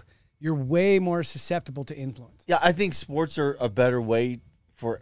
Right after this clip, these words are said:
Speaker 2: for, for outlet, though, compared to what
Speaker 1: Oh, absolutely.
Speaker 2: compared to what we're doing now.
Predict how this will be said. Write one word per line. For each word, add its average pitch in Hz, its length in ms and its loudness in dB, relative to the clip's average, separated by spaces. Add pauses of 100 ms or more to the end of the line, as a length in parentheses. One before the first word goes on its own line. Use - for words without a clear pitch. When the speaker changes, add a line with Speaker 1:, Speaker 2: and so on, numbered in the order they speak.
Speaker 2:
for, 107 420 -6 (160)
for 113 200 -2
outlet, 110 400 0
though, 101 260 -4 (180)
compared 117 280 0
to 113 60 0
what 110 180 -2 (200)
Speaker 1:
Oh, 277 140 8
absolutely. 208 380 2
Speaker 2:
compared 143 260 6
to 139 60 4
what 135 120 4
we're 131 120 2
doing 131 240 2
now. 147 280 4